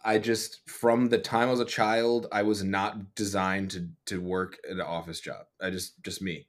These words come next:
Uh, I mean, I personally don't think anybody was.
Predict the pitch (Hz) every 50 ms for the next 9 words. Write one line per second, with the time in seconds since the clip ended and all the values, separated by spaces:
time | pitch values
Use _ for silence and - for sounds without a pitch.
0 | _ _ - 90 87 87 85 80 76 - - _ _ _ _ _ _ _ _ _
1 | _ _ _ _ - 135 151 160 151 143 139 143 139 147 160 160 143 139 147 139
2 | 127 120 117 - 113 107 98 107 113 117 113 127 123 131 135 131 131 131 135 143
3 | 139 143 - - -